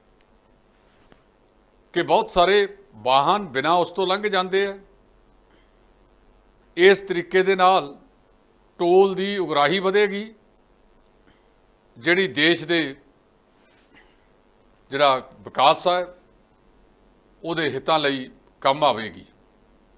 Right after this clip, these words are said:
ਸੋ ਇਹ ਸੈਟੇਲਾਈਟ ਪ੍ਰਣਾਲੀ ਰਾਹੀਂ ਕੀਤਾ ਜਾ ਰਿਹਾ। ਪਹਿਲਾਂ ਫਾਸਟ ਟੈਗ, ਫਾਸਟ ਟੈਗ ਸ਼ੁਰੂਆਤ ਕੀਤੀ ਸੀ ਤੇ ਫਾਸਟ ਟੈਗ ਅੱਜ ਤੱਕ ਮੈਂ ਕਹਿ ਸਕਦਾ,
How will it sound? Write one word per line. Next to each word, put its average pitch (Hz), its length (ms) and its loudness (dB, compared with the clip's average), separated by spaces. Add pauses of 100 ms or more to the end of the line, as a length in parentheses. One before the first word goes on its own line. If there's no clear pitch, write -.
(1080)
ਸੋ 208 240 4
ਇਹ 208 40 4
ਸੈਟੇਲਾਈਟ 202 500 0
ਪ੍ਰਣਾਲੀ 185 440 0
ਰਾਹੀਂ 185 200 2
ਕੀਤਾ 175 360 -2
ਜਾ 170 220 0
ਰਿਹਾ। 185 160 0
ਪਹਿਲਾਂ 180 280 -4
ਫਾਸਟ 143 360 -2
ਟੈਗ, 170 360 0 (880)
ਫਾਸਟ 151 300 4
ਟੈਗ 160 340 2 (840)
ਸ਼ੁਰੂਆਤ 156 600 0
ਕੀਤੀ 160 300 -10
ਸੀ 151 320 -8 (600)
ਤੇ 175 80 -4
ਫਾਸਟ 156 400 0
ਟੈਗ 160 380 0
ਅੱਜ 151 120 -6
ਤੱਕ 156 260 -6 (1900)
ਮੈਂ 139 120 -4
ਕਹਿ 185 200 4
ਸਕਦਾ, 147 540 -4